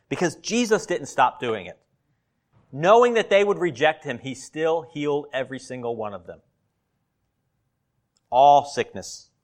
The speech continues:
He healed all of them. Why? Because there is a system at play here.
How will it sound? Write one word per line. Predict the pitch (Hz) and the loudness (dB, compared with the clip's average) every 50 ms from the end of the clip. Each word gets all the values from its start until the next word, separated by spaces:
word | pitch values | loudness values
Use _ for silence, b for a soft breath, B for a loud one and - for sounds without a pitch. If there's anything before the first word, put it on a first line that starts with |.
| _ _ _ _ _ _ _ _ _ _ | _ _ _ _ _ _ _ _ _ _
He | _ 139 | _ -4
healed | 127 135 135 127 - | -2 -2 -2 -2 0
all | - 135 131 139 143 139 | 2 4 6 6 6 4
of | 131 107 92 | 2 0 0
them. | 101 90 78 - _ _ _ _ _ _ _ _ _ _ _ _ _ _ _ _ _ _ _ _ _ _ _ _ _ _ _ _ _ _ _ _ _ _ _ _ _ _ _ _ _ _ _ _ _ _ _ _ _ _ _ _ _ _ | -6 -8 -8 -10 _ _ _ _ _ _ _ _ _ _ _ _ _ _ _ _ _ _ _ _ _ _ _ _ _ _ _ _ _ _ _ _ _ _ _ _ _ _ _ _ _ _ _ _ _ _ _ _ _ _ _ _ _ _
Why? | - 123 139 151 147 127 98 92 | -2 4 6 6 6 6 4 2
Because | 90 117 - - 139 131 | -4 -10 -6 -4 -4 0
there | 117 127 127 | 2 2 2
is | 120 - | 2 2
a | 113 110 | 0 -2
system | - - - 190 208 202 - - 214 196 | -4 -2 -2 -2 -2 0 -2 -4 -2 -2
at | 196 - - | -4 -6 -6
play | - - 160 151 143 135 | -4 0 2 2 2 0
here. | - 113 95 80 - - | -4 -8 -12 -12 -14 -18